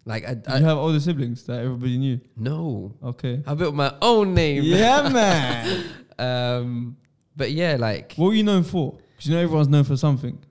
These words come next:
Speaker 2: I'll tell you what I was known for.
Speaker 1: What?
Speaker 2: A big head.
Speaker 1: You had a big head?
Speaker 2: Yeah.
Speaker 1: Let me see.
Speaker 2: <laughs> Like, my head did, I was very skinny and very short.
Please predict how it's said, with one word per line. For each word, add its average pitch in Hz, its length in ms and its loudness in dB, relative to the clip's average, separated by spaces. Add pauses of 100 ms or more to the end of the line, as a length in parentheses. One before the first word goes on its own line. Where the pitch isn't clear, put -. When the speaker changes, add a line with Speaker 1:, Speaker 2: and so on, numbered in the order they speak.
(440)
Speaker 2:
I'll 143 60 0
tell 165 140 4
you 143 80 4
what 127 80 0
I 127 60 -2
was 123 120 -2
known 120 160 -2
for. 123 220 -6 (220)
Speaker 1:
What? 101 340 -12
Speaker 2:
A 131 40 -8
big 120 160 0
head. 127 300 -2 (500)
Speaker 1:
You 139 120 -2
had 170 80 0
a 175 60 0
big 180 180 -2
head? 143 160 2
Speaker 2:
Yeah. 139 360 2 (160)
Speaker 1:
Let 147 100 0
me 156 40 0
see. 196 240 -4 (160)
Speaker 2:
<laughs> - 1120 0
Like, 156 160 2
my 196 160 4
head 175 260 2
did, 151 300 -2
I 135 320 0
was 139 140 2
very 147 460 2
skinny 143 360 -2
and 120 100 -4
very 131 200 -2
short. - 540 -14